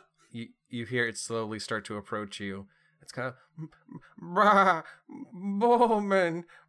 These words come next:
Speaker 2: brah." And you see, uh, Charlene above you,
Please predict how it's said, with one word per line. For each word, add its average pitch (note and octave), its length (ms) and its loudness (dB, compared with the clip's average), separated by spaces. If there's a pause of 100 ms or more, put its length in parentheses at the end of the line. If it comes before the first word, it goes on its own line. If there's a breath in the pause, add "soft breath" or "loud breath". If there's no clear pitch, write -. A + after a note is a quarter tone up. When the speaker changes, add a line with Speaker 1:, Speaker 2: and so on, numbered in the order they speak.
Speaker 2:
brah." G3+ 880 2 (1080 loud breath)
And A2 260 -10
you A#2 160 -6
see, B2+ 420 -2
uh, B2+ 320 0
Charlene B2 520 0
above G#2 260 -4
you, A2 360 -8